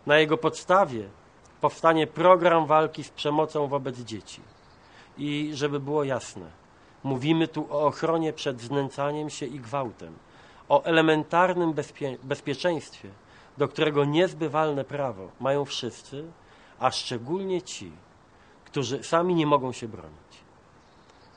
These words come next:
Dzieciom najedzonym i bezpiecznym trzeba zapewnić odpowiedni rozwój fizyczny i umysłowy. Jeśli chodzi o rozwój fizyczny, to nie ma nic lepszego niż sport.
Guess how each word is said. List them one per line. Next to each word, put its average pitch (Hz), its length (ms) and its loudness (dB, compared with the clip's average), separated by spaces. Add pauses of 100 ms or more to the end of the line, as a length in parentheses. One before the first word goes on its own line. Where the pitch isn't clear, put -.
(140)
Dzieciom 185 340 4
najedzonym 170 640 8
i 156 60 -2
bezpiecznym 143 720 -2
trzeba 156 340 2
zapewnić 156 560 2
odpowiedni 147 540 -4
rozwój 139 400 -2
fizyczny 123 540 -8
i 117 80 -4
umysłowy. 95 380 -10 (1000)
Jeśli 151 260 -2
chodzi 190 300 0
o 156 80 4
rozwój 165 300 2
fizyczny, 170 540 -4
to 160 200 0
nie 190 200 2
ma 170 180 2
nic 175 320 -4
lepszego 160 420 -6
niż 156 200 -6
sport. - 440 -18